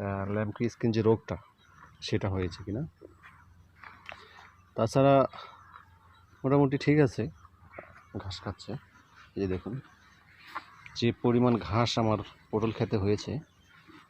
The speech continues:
আহ, এগুলোকে খাওয়াই শেষ করতে পারতেছি না। এখানে তো রাখছি পাশে, দেখুন, এখানে আবার জমা রাখছি,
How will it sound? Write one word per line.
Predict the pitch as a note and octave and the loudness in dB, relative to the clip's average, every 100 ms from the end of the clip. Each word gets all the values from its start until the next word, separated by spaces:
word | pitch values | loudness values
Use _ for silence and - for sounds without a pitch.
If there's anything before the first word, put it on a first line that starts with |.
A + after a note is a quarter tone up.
| - - G2 | -20 -18 -12
আহ, | F#2 F#2+ - | -10 -10 -12
এগুলোকে | G#2+ G#2 G#2 | -8 -8 -8
খাওয়াই | - A2+ A#2+ C#3 | -6 0 4 4
শেষ | - A2+ | 4 0
করতে | G2+ F#2 | -2 -4
পারতেছি | F#2 - - | -6 -8 -10
না। | F#2+ F2 - - - - - - - - - - _ - - - _ - - - - | -12 -12 -18 -20 -20 -20 -20 -20 -20 -20 -20 -20 _ -20 -20 -20 _ -20 -20 -20 -10
এখানে | A2 F#2+ G#2+ G2+ | -10 -4 -4 -2
তো | G#2+ | -2
রাখছি | G2+ G2 - A2+ C#3 C#3+ - - - - - - - - - - - | -2 -4 -4 -4 -4 -6 -18 -20 -20 -20 -14 -14 -14 -20 -20 -14 -2
পাশে, | G#2 G2 - G#2+ F2+ A2 - - - - | -2 -2 0 0 0 -4 -10 -18 -10 -4
দেখুন, | G2 G2+ E2+ - - - _ - - - - _ _ _ - - - | -2 -2 -6 -18 -20 -20 _ -20 -20 -20 -20 _ _ _ -20 -20 -8
এখানে | A2 G#2 G#2+ G#2+ | -6 -4 -2 0
আবার | G#2+ | 0
জমা | G#2+ G#2+ G#2+ | 0 0 2
রাখছি, | F#2+ - | 0 -4